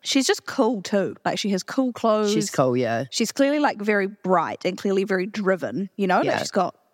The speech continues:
Speaker 1: her business, which does really well. She's got four kids, you know?
Speaker 2: She's
Speaker 1: She's managed to
Speaker 2: steady.
Speaker 1: maintain a great image for herself.
Speaker 2: A really
Speaker 1: She's
Speaker 2: good
Speaker 1: not
Speaker 2: marriage.
Speaker 1: stupid. Yeah.
Speaker 2: Like, she's obviously really clever. I remember when she married David,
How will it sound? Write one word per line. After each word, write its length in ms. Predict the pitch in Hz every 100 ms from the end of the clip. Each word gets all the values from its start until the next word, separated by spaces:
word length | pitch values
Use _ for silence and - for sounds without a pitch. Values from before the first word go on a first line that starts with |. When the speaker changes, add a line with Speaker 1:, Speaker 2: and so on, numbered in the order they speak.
| -
Speaker 1:
her 140 | 190 190
business, 420 | 208 202 208 -
which 140 | 190 -
does 180 | 202
really 160 | 202 190
well. 500 | 190 190 190 190 185 - _ _ _
She's 200 | - 208
got 200 | - -
four 200 | - 214
kids, 760 | - 214 208 196 214 - - - _ _
you 100 | 202
know? 140 | 190
Speaker 2:
She's 120 | 294 -
Speaker 1:
She's 180 | 208
managed 280 | 202 - 147
to 80 | 147
Speaker 2:
steady. 40 | 185
Speaker 1:
maintain 400 | 190 220 190 190
a 100 | 180
great 520 | - 190 185 196 -
image 260 | 185 185 -
for 80 | 190
herself. 680 | 185 - 180 175 - - _ _ _
Speaker 2:
A 120 | - 170
really 160 | 202
Speaker 1:
She's 60 | 214
Speaker 2:
good 80 | 277
Speaker 1:
not 80 |
Speaker 2:
marriage. 180 | - 170
Speaker 1:
stupid. 340 | 196 262 - - - _ _ _ -
Yeah. 200 | 226 233
Speaker 2:
Like, 140 | -
she's 440 | - 180 175 170 -
obviously 360 | 170 175 165 165
really 120 | 160
clever. 180 | 175 156
I 120 | 147 220
remember 260 | 220 185
when 160 | 175 160
she 160 | -
married 320 | 156 151 147 143
David, 420 | 139 131 123